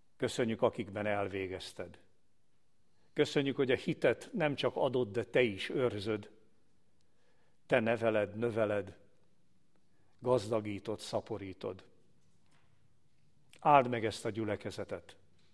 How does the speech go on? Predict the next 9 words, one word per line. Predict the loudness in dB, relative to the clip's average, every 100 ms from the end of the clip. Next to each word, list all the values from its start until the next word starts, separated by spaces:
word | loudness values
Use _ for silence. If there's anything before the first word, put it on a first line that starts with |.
| -20 -20 -20 -20 -20 -20 -20 -20 -20 -20 -20 -20 -6
Minél | 0 4 4 4
több | 0 0
olyan | 2 2 2
élettel, | 0 -2 -4 -4 -4
akik | -4 -8
tudatosan | -2 2 2 2 -4 -4 -4
követnek | -2 0 -2 -4 -10 -8
már | -8 -8
téged. | -8 -10 -8 -10 -12